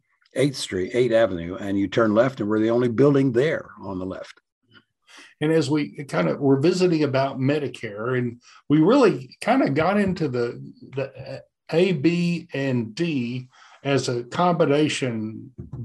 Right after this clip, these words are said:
Speaker 2: good idea. And we, we are now really wanting to spend some time on Medicare Advantage.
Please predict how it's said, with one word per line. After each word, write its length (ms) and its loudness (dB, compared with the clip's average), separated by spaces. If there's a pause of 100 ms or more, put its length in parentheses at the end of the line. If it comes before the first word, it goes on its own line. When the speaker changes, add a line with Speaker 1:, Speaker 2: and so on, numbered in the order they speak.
(280)
Speaker 2:
good 180 2
idea. 720 0 (400)
And 480 -2
we, 160 0
we 280 0
are 220 -2
now 600 0 (920)
really 340 4
wanting 240 -2
to 60 -6
spend 340 -4
some 220 -6
time 400 0
on 340 -4 (320)
Medicare 500 2
Advantage. 920 -4